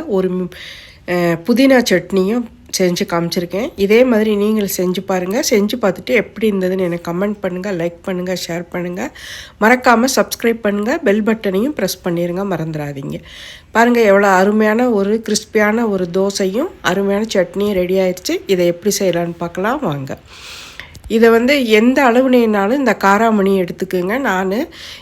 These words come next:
இந்த ஒரு, அ, மெஷர் கப், மெஷர்மெண்ட் கப்பு அரை கப் அளவுக்கு நான் எடுத்திருக்கேன். இதை வந்து நைட்டு ஃபுல்லா ஊற வச்சிருங்க, இல்லைன்னா எட்டு மணி நேரமாவது நல்லா ஊற வச்சுட்டு இதை வாஷ் பண்ணி எடுத்திருக்கேன். இது வந்து அரிசி அதே அளவுக்கு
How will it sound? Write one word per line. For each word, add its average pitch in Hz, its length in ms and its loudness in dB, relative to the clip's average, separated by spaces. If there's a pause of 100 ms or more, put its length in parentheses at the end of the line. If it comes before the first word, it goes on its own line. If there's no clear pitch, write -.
இந்த 202 220 4 (120)
ஒரு, 190 220 2
அ, 196 140 6 (340)
மெஷர் 202 420 4
கப், 202 240 0 (140)
மெஷர்மெண்ட் 220 520 2
கப்பு 185 380 -2
அரை 180 320 2
கப் 202 280 -2
அளவுக்கு 185 420 0
நான் 311 220 0
எடுத்திருக்கேன். 160 520 -8 (380)
இதை 220 200 6
வந்து 226 220 4
நைட்டு 240 360 2
ஃபுல்லா 233 380 2
ஊற 220 200 4
வச்சிருங்க, 214 500 0
இல்லைன்னா 214 360 2
எட்டு 220 320 2
மணி 269 220 4
நேரமாவது 196 540 2
நல்லா 214 300 0 (100)
ஊற 214 220 0
வச்சுட்டு 180 320 -4
இதை 294 160 -2
வாஷ் 175 300 -4
பண்ணி 180 240 -4
எடுத்திருக்கேன். - 560 -10 (520)
இது 247 280 4
வந்து 233 260 4 (260)
அரிசி 269 500 4
அதே 214 340 6
அளவுக்கு 226 580 2